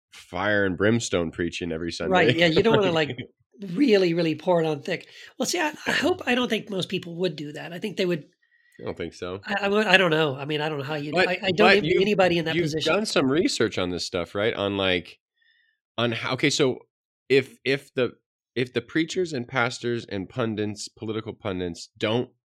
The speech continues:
Speaker 1: believe the shit that they're saying in front of others, how do they get people under their spell?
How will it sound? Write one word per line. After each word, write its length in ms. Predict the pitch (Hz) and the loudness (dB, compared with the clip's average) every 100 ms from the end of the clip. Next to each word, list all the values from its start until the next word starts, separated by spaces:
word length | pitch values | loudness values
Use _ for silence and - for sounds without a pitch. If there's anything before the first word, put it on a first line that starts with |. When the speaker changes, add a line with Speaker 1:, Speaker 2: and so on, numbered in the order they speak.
| _ 90 | _ -10
Speaker 1:
believe 460 | 95 101 113 120 95 | -4 -2 -2 -2 -4
the 80 | |
shit 320 | 95 - 107 - | -8 -4 -4 -4
that 140 | 95 | -6
they're 120 | 90 | -6
saying 640 | 85 - 101 87 80 80 85 _ _ _ _ _ _ _ _ - | -8 -6 -4 -2 -4 -8 -12 _ _ _ _ _ _ _ _ -8
in 100 | 90 | -8
front 240 | - 101 | -4 -2
of 80 | 87 - | -2 -4
others, 520 | 92 80 67 73 - _ _ _ _ _ _ _ _ - | -6 -4 -8 -10 -18 _ _ _ _ _ _ _ _ -12
how 460 | - 135 139 160 | -4 0 2 0
do 160 | 160 156 | 0 0
they 180 | 135 123 | 0 -2
get 400 | 95 120 117 - | 0 0 0 -2
people 540 | 120 104 104 95 - - | -8 -6 -2 -2 -4 -4
under 440 | 107 107 104 101 | -2 -2 0 0
their 160 | 95 90 | -2 -4
spell? 680 | - - 104 80 50 50 | -6 -8 -6 -6 -8 -14